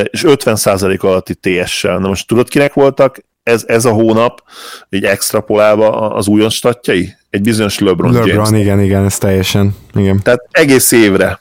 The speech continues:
Speaker 1: volt ilyen hatékony, kb. ilyen ötven százalék körüli T S-sel, mint most Luka. Szóval, ö, és még ha nyilván ebből bele kell kalkulálni azt is, hogy akkor az átlagos, ö,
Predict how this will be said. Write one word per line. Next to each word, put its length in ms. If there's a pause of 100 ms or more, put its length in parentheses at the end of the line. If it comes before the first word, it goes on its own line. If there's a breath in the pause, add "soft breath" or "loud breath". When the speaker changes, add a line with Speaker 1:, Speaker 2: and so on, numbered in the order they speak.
Speaker 1:
volt 420
ilyen 180
hatékony, 460
kb. 280
ilyen 160
ötven 220
százalék 400
körüli 260
T 320
S-sel, 440
mint 200
most 200
Luka. 540
Szóval, 520
ö, 300 (100)
és 160
még 180
ha 180
nyilván 220
ebből 160
bele 180
kell 160
kalkulálni 460
azt 180
is, 120
hogy 120
akkor 220
az 100
átlagos, 640
ö, 240